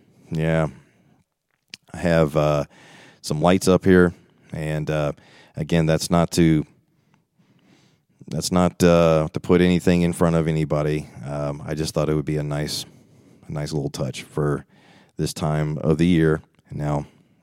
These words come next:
I understand that some brethren have a problem with that, and, uh, I can appreciate that, okay? And, uh,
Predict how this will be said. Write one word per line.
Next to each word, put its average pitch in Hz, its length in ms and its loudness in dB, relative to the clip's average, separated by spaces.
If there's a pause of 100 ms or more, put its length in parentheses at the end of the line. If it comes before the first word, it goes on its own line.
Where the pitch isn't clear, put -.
I 78 180 -4
understand 90 540 4
that 82 80 2
some 90 340 2
brethren 90 320 6
have 90 140 2
a 98 40 -4
problem 104 280 0
with 98 100 4
that, 113 300 4 (480)
and, 78 400 -4
uh, 76 320 0
I 80 120 -4
can 85 220 -2
appreciate 78 540 -2
that, 65 180 -6 (160)
okay? 78 280 -4 (680)
And, 69 320 -10
uh, 65 180 -8